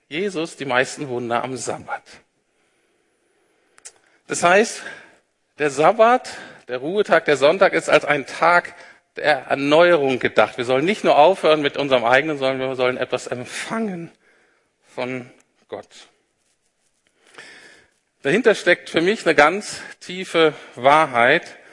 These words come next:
Es geht eben an diesem Ruhetag nicht hauptsächlich darum, wieder fit für den Alltag zu werden.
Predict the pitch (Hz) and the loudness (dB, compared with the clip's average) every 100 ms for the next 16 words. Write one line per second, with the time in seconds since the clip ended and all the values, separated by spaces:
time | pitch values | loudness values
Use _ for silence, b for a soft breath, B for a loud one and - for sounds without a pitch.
0 | b b b 151 - - 254 - 180 220 | b b b -8 -4 -2 -2 -2 0 2
1 | 208 170 175 165 156 214 226 - 170 160 | 2 0 0 -2 -2 -2 -2 0 0 2
2 | 180 233 - - 180 190 - 180 175 175 | 0 -2 -2 0 0 0 0 -2 -2 -8
3 | - 147 156 180 185 156 143 131 - 190 | -2 0 0 -2 -4 0 2 0 -6 -8
4 | - 170 151 139 139 143 - 117 107 - | -6 -4 -4 2 4 2 2 0 0 -6
5 | 117 101 98 90 | -8 -4 -2 -4